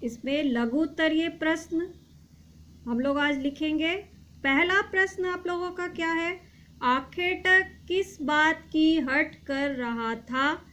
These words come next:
और क्यों? आखिर तक किस बात की हट कर रहा था और क्यों? इसमें उत्तर होगा,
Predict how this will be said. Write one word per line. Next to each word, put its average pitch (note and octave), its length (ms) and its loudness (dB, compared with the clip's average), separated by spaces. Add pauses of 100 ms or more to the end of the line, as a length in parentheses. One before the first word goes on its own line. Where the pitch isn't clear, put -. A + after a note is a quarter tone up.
(600)
और D4 320 2
क्यों? E4+ 300 2 (1400)
आखिर B3+ 560 0
तक F4+ 260 4 (120)
किस F#4+ 260 0
बात D#4 480 2
की D#4 180 2
हट C4+ 360 0
कर C4 180 -2
रहा A3+ 360 -2
था A#3+ 300 -2 (260)
और D4+ 220 -2 (120)
क्यों? E4+ 220 2 (1800)
इसमें E4 560 0 (1160)
उत्तर D#4+ 380 2
होगा, E4 320 2